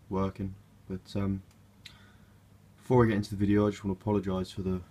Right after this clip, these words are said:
haziness of the water. I've had this film developing on the top of the tank,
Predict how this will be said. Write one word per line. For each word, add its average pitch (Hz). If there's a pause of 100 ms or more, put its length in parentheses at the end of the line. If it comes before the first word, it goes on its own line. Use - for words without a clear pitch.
(140)
haziness 98
of 92
the 95
water. 101 (720)
I've 98
had 104
this - (1120)
film 101
developing 95
on 92
the 92
top 95
of -
the 104
tank, 95